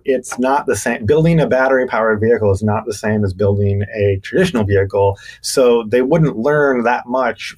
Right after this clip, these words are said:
from partnering with a Ford or a G M, because when you involve not only the production of the batteries themselves, but, you know, uh, assembling that with the car, uh,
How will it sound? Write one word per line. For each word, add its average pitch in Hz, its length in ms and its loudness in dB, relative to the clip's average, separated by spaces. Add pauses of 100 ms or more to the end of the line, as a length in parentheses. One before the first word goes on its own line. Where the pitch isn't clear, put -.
from 107 260 -2
partnering 117 440 -2
with 101 120 0
a 101 60 -6
Ford 104 380 0
or 98 100 2
a 98 100 2
G 104 300 -2
M, 117 320 0 (400)
because 127 760 0
when 127 200 0
you 127 100 0
involve 127 800 2
not 131 260 0
only 127 420 0 (280)
the 139 100 -6
production 135 420 -2
of 127 60 0
the 117 80 2
batteries 113 460 0
themselves, 131 760 0 (120)
but, 110 300 0 (380)
you 123 120 -4
know, 101 360 0
uh, 156 300 -4
assembling 123 540 0
that 117 260 -2
with 120 200 0
the - 80 -8
car, 151 460 0 (460)
uh, 131 120 2